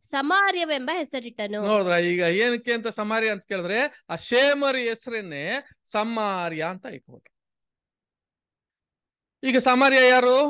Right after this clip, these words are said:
Speaker 2: ಇವ್ರು ಕೂಡ ಯಾರು ಕೂಡ ಇಸ್ರೇಲ್ ಜನರೇ.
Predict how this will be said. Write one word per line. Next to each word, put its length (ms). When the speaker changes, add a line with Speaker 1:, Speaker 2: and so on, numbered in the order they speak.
Speaker 2:
ಇವ್ರು 280
ಕೂಡ 140
ಯಾರು 300
ಕೂಡ 120
ಇಸ್ರೇಲ್ 360
ಜನರೇ. 440